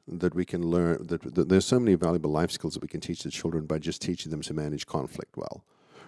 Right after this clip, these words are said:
right? Like the compromise thing, we talked about the seesaw thing in, like, in, in relationships. But also, like, like,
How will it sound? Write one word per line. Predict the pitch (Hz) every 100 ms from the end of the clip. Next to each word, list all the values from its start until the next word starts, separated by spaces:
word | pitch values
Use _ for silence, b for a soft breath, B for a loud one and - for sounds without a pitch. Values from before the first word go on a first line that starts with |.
| B
right? | 90 85
Like | 87
the | 90
compromise | 98 85 - 69 53 -
thing, | - 76
we | 78
talked | - 76 -
about | 73 -
the | -
seesaw | - 73 67
thing | - 67
in, | 64
like, | 62 -
in, | - - - -
in | 78 -
relationships. | 71 69 - - - - - - b b b b b
But | 95
also, | 95 90 - 90 80 80 b b b _
like, | 90 82 - 85
like, | 85 80